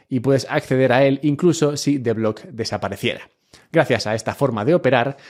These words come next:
no tendrás nunca que explicar procedencias de fondos ni pasar controles sobre tu Bitcoin, ya que, en esencia, ese Bitcoin se mantiene siempre en tu propiedad. Con su aplicación podrás ir gastando Bitcoin en lo que te apetezca, a través de transferencias bancarias,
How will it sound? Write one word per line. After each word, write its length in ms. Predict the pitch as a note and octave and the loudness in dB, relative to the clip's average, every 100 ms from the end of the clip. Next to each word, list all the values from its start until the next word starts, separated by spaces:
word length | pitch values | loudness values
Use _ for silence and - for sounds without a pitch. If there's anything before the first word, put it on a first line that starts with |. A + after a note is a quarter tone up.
| - | -4
no 120 | G3+ | -2
tendrás 480 | F#3 C3+ D3 - - | 0 2 0 -2 -10
nunca 360 | A#2+ F3+ E3 D3 | -4 -2 0 0
que 100 | F3+ | -2
explicar 560 | D3+ - C3+ D3+ C#3+ | -4 -4 -2 0 -2
procedencias 680 | - C#3+ B2+ C#3 B2 C3 A2+ | -2 -2 0 0 0 -2 -2
de 80 | - | 0
fondos 500 | F#3 G3+ F3 F3+ - - - | 2 2 2 2 -2 -20 -12
ni 100 | A#2 | -8
pasar 480 | G#2+ A#2 B2 A2 A2 | -4 -2 -2 -4 -10
controles 680 | G#2+ G2+ G2 G3 F3+ D#3+ - - | -8 -8 2 4 4 2 -2 -16
sobre 320 | - E3+ D#3+ | -2 0 2
tu 120 | C#3+ F#3 | 2 4
Bitcoin, 380 | G#3+ - A2+ | 2 2 -2
ya 140 | B2+ C#3 | 0 2
que, 280 | D#3 D3 - | 2 0 0
en 100 | E3 | -2
esencia, 520 | C3+ A2+ A#2+ A2 - _ | 0 -2 -2 -6 -6 _
ese 260 | G2+ F#2+ G2 | -16 -10 -4
Bitcoin 340 | B2 B2 A#2+ | -4 -4 -8
se 80 | A2 | -6
mantiene 580 | F#2 F#2 G2 G2+ - _ _ _ | -10 -6 -6 -6 -10 _ _ _
siempre 340 | - F#2+ - - | -8 -6 -6 -8
en 140 | E3+ | -10
tu 180 | E3+ F3 | -10 -12
propiedad. 400 | E3 - F3 - - _ - | -6 2 2 2 -12 _ -6
Con 140 | C3+ | -2
su 140 | - D#3 | 2 4
aplicación 480 | E3 D3+ C#3 C#3+ - - - | 4 2 2 0 -4 -20 -6
podrás 200 | A#2 A2 | -4 0
ir 100 | B2 | 0
gastando 360 | G#2 - A#2+ A#2 | 0 0 0 2
Bitcoin 320 | C3+ - C3+ | 2 2 -2
en 100 | C#3 | 0
lo 80 | F#3+ | 2
que 100 | F#3+ | 2
te 60 | F#3 | 2
apetezca, 420 | F#3+ G3 - - | 2 0 -2 -12
a 60 | |
través 220 | G#2 - A2 | -6 -4 -2
de 80 | |
transferencias 460 | A2 G#2+ A#2+ A#2 A#2+ | -4 -2 -2 0 2
bancarias, 520 | C#3+ C#3 E3+ D#3+ - | 2 4 4 2 0